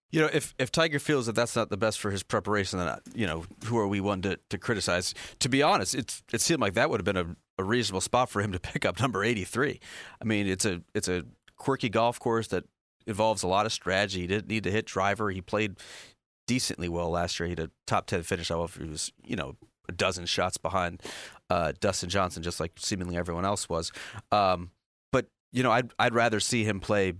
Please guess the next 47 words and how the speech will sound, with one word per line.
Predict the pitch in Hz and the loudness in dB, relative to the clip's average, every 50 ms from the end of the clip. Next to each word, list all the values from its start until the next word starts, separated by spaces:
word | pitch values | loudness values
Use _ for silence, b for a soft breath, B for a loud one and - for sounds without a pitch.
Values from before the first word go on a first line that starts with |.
| - _ _ _ - | -8 _ _ _ 2
Bay | 104 95 | 2 2
Hill | 98 110 95 87 | 4 2 0 0
Players | - - 113 107 92 85 82 - | 0 0 0 2 2 0 -2 -2
back-to-back | - 82 82 - - 85 85 82 80 - - | -2 -2 -2 -2 -4 -2 0 0 0 -2 -4
and | 87 85 | -4 -2
give | 87 87 | -2 -2
himself | 90 85 85 - 101 87 85 - - - - _ _ _ _ _ _ _ _ | -2 -4 -4 -2 -2 -2 -2 -4 -8 -16 -18 _ _ _ _ _ _ _ _
these | - 101 90 87 | -2 -2 0 0
next | 98 98 87 - - | 0 -2 -2 -2 -2
two | - 104 | -2 -2
week | 90 87 82 - - | -2 -2 -2 0 0
off | 92 87 90 87 - | 0 2 0 0 -2
than, | 85 85 82 - - _ _ | -4 -4 -4 -6 -12 _ _
than | - 90 87 - | -6 -6 -4 -2
kind | - 95 87 85 | -2 -2 0 -2
of | 87 82 - _ _ _ _ - | -4 -6 -8 _ _ _ _ -2
go | 101 98 | 0 0
to | 92 90 | 0 0
Mexico | 90 90 - - - 90 - 95 87 85 | 0 -2 -2 -4 -6 -2 -2 0 0 0
and | 85 85 | -2 -2
just | 90 90 - - - B B B B B B B B B | -2 -2 -2 -4 -6 B B B B B B B B B
go | 113 98 90 | 0 0 2
through | - 104 90 | 0 -2 -2
the | 82 82 | -2 -2
motions. | 82 87 87 87 - 78 80 104 | 0 0 0 0 -2 -2 0 0
That's | 107 104 - | 0 0 2
how | 101 92 87 | 2 2 2
I, | 90 90 - - _ _ _ - | 2 0 -4 -12 _ _ _ 0
how | 98 95 | 0 2
I | 98 95 | 2 2
look | 87 87 85 - | 0 -2 -2 -2
at | 85 80 82 85 | 0 0 0 0
it. | 85 85 - _ - | -2 -4 -8 _ -10
You | 92 92 | -6 -2
know, | 82 | -2
I'm | 87 87 | -2 -2
curious | 87 - 120 110 98 - - - | -2 -2 -2 -2 0 0 -2 -2
to | |
see, | 92 - - 120 113 101 92 - B B B B B B B | 0 0 2 2 2 0 -2 -4 B B B B B B B
only | 120 127 117 107 | 0 2 2 2
once | 95 98 120 123 110 - 104 | 2 2 0 0 0 -2 -4
in | 98 | -4
twenty | - - 113 104 101 | -2 -2 0 0 2
nineteen | 98 95 90 - - 113 101 92 87 87 | 0 0 0 -2 -2 -2 0 -2 -2 -2
did | - 101 90 | -2 -2 -2
he | 92 87 90 87 - _ | -2 -4 -4 -6 -8 _
complete | - - 95 - - - 139 120 - | -8 -8 -6 -4 -2 0 0 0 0